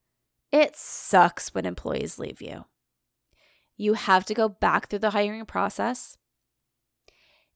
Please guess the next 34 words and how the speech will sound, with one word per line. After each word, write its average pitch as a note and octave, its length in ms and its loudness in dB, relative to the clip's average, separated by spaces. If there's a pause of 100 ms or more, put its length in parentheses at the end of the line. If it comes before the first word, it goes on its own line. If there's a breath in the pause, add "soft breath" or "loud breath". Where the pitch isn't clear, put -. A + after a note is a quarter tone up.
and F#3 560 -2
you G3+ 60 -6
have F#3+ 240 -4
to - 180 -2
onboard, F#3 560 -4 (100)
and F3+ 120 -8
you F#3 60 -8
have F#3 300 -8
to - 80 -10
train. - 420 -12 (1200)
But G3+ 120 -4
in A3 200 -2
the C4+ 100 4
long G3 380 2
run, G3 400 -2 (920)
you G#3 200 -6
want F#3+ 560 0
the C4+ 140 -4
employee F3+ 680 -4 (120)
who F3 360 -8
wants E3+ 540 -2
the F#3 100 -10
job. - 460 -10 (480)
You G3+ 180 -6
want G3 500 0 (100)
the B3 160 -4
employee F#3 600 -4 (100)
who's - 140 -6
gonna B3 120 4
be A#3+ 120 -2
happy G3+ 500 -2 (160)
doing E3+ 260 -6
the - 100 -14
job. - 360 -14